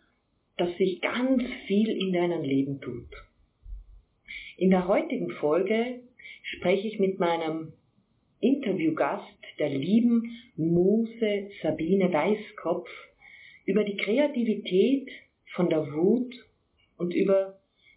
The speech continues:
die aktuellen Veränderungen. Wenn du denkst, dass Wut eine negative Emotion ist und für nichts zu gebrauchen ist, dann höre heute unbedingt in diese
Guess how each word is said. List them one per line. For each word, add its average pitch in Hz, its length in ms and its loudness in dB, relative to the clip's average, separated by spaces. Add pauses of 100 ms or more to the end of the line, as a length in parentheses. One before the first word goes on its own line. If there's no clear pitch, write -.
(140)
die 160 80 2
aktuellen 156 640 -2
Veränderungen. 127 960 -4 (680)
Wenn 156 160 0
du 202 160 4
denkst, 208 420 0 (300)
dass 127 140 -6 (240)
Wut 151 520 0 (540)
eine 143 480 -2
negative 143 1000 -2 (420)
Emotion 170 840 -2
ist 127 240 -10 (680)
und 175 160 -2
für 170 120 2
nichts - 380 0
zu 240 100 0
gebrauchen 226 640 -2
ist, - 280 2 (640)
dann 147 240 0
höre 196 380 0
heute 175 480 0 (220)
unbedingt 214 720 2
in 165 200 -2
diese 247 360 2